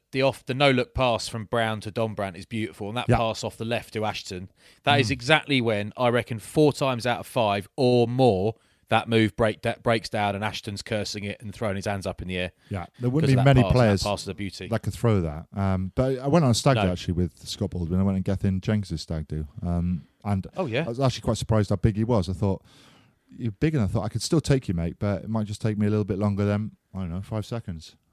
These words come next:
Speaker 2: Um,
Speaker 1: Take you four minutes, not three.
Speaker 2: Yeah. But
Speaker 1: Um,
Speaker 2: you,
Speaker 1: okay,
Speaker 2: and you
Speaker 1: take
Speaker 2: don't,
Speaker 1: it all
Speaker 2: you
Speaker 1: back. I mean, he's stand-, he's standing next to Joe Marler, and Joe Marler's a thick-set bloke. So,
Speaker 2: Yeah,
Speaker 1: um,
Speaker 2: exactly.
Speaker 1: I still, yeah, oh, that's good. So, but Northampton have got a slide to arrest, and Quinn's look like they're on the up. You ju-, but you just don't know if that's a reaction to their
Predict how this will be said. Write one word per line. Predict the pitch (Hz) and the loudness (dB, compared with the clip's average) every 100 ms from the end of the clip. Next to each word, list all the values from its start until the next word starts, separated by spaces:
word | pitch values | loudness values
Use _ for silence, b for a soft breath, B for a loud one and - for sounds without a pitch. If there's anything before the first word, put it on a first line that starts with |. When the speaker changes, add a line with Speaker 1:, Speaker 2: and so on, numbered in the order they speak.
| - | -12
Speaker 2:
Um, | 92 95 | -6 -4
Speaker 1:
Take | 92 85 | -4 -6
you | |
four | - 123 | -2 0
minutes, | 104 107 101 | 0 -4 -6
not | 117 | -10
three. | - - 127 104 - _ | -8 -4 -2 -2 -6 _
Speaker 2:
Yeah. | 110 113 87 b b | 0 0 0 b b
But | 117 | 0
Speaker 1:
Um, | 110 | 2
Speaker 2:
you, | 151 | 2
Speaker 1:
okay, | 143 123 139 | 2 4 4
Speaker 2:
and | 151 | 4
you | |
Speaker 1:
take | 170 | 4
Speaker 2:
don't, | 160 | 4
Speaker 1:
it | |
all | 160 | 4
Speaker 2:
you | |
Speaker 1:
back. | 139 | 2
I | 135 | 4
mean, | 151 | 0
he's | 143 | 4
stand-, | 185 165 | 4 4
he's | 156 | 2
standing | - 175 147 | 4 4 2
next | 127 | -2
to | - | -2
Joe | 117 123 | 2 4
Marler, | 123 117 98 | 4 2 2
and | 101 | -2
Joe | 117 110 | 0 0
Marler's | 107 101 92 | 0 -2 -4
a | |
thick-set | - - - 101 | -8 -12 -10 -12
bloke. | - 101 92 | -8 -6 -6
So, | - | -6
Speaker 2:
Yeah, | 117 | -4
Speaker 1:
um, | - B B B B | -4 B B B B
Speaker 2:
exactly. | 107 110 101 92 87 - - | -4 0 0 -2 -6 -8 -4
Speaker 1:
I | 120 | -4
still, | - - - - | -2 -4 -4 0
yeah, | 120 92 - - | 0 0 -6 0
oh, | |
that's | 151 - | 0 2
good. | 110 - | -2 4
So, | 143 135 - | 4 4 0
but | 139 - b b b b b - | -6 -8 b b b b b 0
Northampton | 147 160 135 147 | 2 2 0 -4
have | 127 | -2
got | 135 | -2
a | 95 | -2
slide | - 139 120 107 101 - | -2 2 2 2 -4 -8
to | - | -4
arrest, | 110 110 - - - | 0 0 0 -8 -6
and | 113 110 110 | -6 -4 -6
Quinn's | - 135 120 120 - - b b b 135 | 0 2 2 -2 -4 -8 b b b 2
look | 147 | 4
like | 135 | 4
they're | 123 | 0
on | 120 | 2
the | 120 | 6
up. | 127 117 | 6 4
You | 113 | -2
ju-, | 123 | -6
but | 131 123 | -6 -8
you | |
just | 127 131 | -6 -2
don't | 143 117 110 | 0 0 0
know | 120 110 | -2 -2
if | 107 | -2
that's | 120 76 120 | -6 -8 -8
a | |
reaction | 107 117 117 - 113 104 | -4 -4 -4 -6 -10 -10
to | - 107 | -8 -6
their | 104 | -4